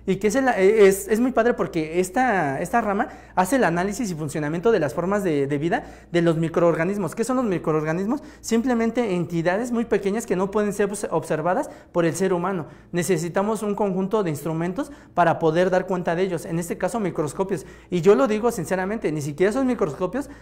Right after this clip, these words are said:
alcanzan a ver prácticamente todo el universo biológico que nosotros tenemos. Entonces, ese, ese tipo de microorganismos nosotros sabemos que son agregados celulares. Tenemos los hongos, los fungis,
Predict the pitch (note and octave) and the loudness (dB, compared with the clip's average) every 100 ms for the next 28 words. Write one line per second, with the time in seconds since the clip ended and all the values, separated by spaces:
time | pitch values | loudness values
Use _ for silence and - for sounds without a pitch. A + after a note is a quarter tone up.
0 | - - D#3 F3+ F3+ G#3+ B3 D#3+ C#3+ F3+ | -6 0 0 2 0 0 2 2 2 -2
1 | F#3 F#3+ F#3+ G#3 D3+ D#3+ F#3 F#3+ G3 F3+ | -4 -4 -4 -2 -4 -2 -2 0 2 0
2 | D3+ D3+ D#3 F#3 D3+ C#3+ F#3+ F#3+ D#3 D3 | 0 0 -2 -2 -2 -2 -4 -4 -4 -4
3 | D#3+ D3+ E3+ D3+ C#3 A#3 D#3 - - - | -4 -6 -6 -4 -4 -6 -8 -12 -20 -20
4 | - F3+ E3 G#3+ B3+ G#3+ A3+ A#3 A3 B3 | -10 -4 0 2 0 2 2 2 0 0
5 | B3+ B3+ - C#4 G#3+ D#3+ F3 D#3 D#3+ F3+ | -2 -2 0 0 0 0 0 0 0 -2
6 | G#3 A#3 D#3 F3+ G#3+ G#3 D#3+ C#3+ D#3 D3+ | 0 -2 -2 -2 -2 -2 -8 -2 0 2
7 | E3+ D4 - - - D#3+ F#3+ F#3+ F#3 D3+ | 0 -2 -4 -12 -4 -2 2 2 2 2
8 | E3 F#3 F3 C#3+ C#3+ F3 D4+ - D#3+ F3 | 2 2 0 -2 0 0 -2 -4 -2 0
9 | F#3+ D#3 C#3+ E3+ G3 B3 E4 - - - | -2 -2 -2 0 0 0 -2 -8 -20 -4
10 | D#3 D3 E3+ G3 C4 F4+ | -4 -2 -2 -2 -4 -6